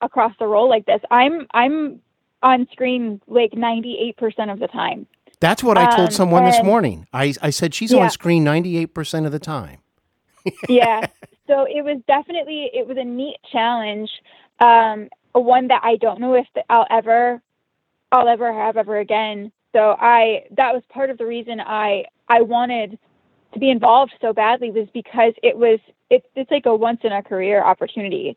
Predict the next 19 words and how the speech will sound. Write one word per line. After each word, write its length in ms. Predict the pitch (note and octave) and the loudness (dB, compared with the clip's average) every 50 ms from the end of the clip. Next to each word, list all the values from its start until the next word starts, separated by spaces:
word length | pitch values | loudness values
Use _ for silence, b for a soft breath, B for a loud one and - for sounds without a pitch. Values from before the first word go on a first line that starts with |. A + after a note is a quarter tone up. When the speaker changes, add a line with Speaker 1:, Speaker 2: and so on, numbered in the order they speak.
| _ - | _ -12
Speaker 1:
to, 120 | A#3 F#3 _ _ - | -12 -12 _ _ -16
to 80 | - | -8
do 180 | - A#3 A3+ G#3+ | -4 -2 -2 0
something 320 | - F#3+ G3 - G3+ G3 | 0 -2 0 0 -2 -2
like 220 | F#3 - - - - | -2 -4 -4 -2 0
this. 240 | - - - A3+ - _ _ b b b b b b b b _ _ - | 0 0 -2 -6 -10 _ _ b b b b b b b b _ _ 2
Um, 460 | B3 B3 A#3+ A#3 A3+ A3 G#3 G#3 - - _ - | 4 6 6 6 4 2 -2 -6 -12 -14 _ -4
and, 380 | A#3 A#3+ A#3+ A#3 A3+ A3 G#3+ _ _ _ _ _ _ _ _ _ - | -2 -2 0 -2 -4 -6 -8 _ _ _ _ _ _ _ _ _ 2
uh, 500 | B3 A#3 A3+ A3+ A3+ A3 A3 A3 G#3+ G#3 - - _ _ _ - | 4 6 6 6 6 6 6 4 4 2 0 -2 _ _ _ 0
I 100 | - B3+ | 0 0
mean, 140 | C4 C#4 C#4 | 0 0 -2
it 60 | D4+ | -2
was, 100 | E4 D4 A#3 | -2 -2 -4
it 60 | - C#4 | -4 -4
was 80 | C4 | -2
definitely 340 | - C4 C4 C#4 D4+ D4 C4+ | -2 -2 -2 -2 -6 -8 -8
challenging. 600 | - - A3 G#3 G#3+ A3 A3 - G#3+ G#3+ G#3 G3 - | -8 -8 -8 -8 -8 -8 -6 -4 -4 -6 -6 -6 -6
It 140 | G#3 - G3+ | -6 -4 0
was 180 | A3+ A3 G#3+ | 0 0 0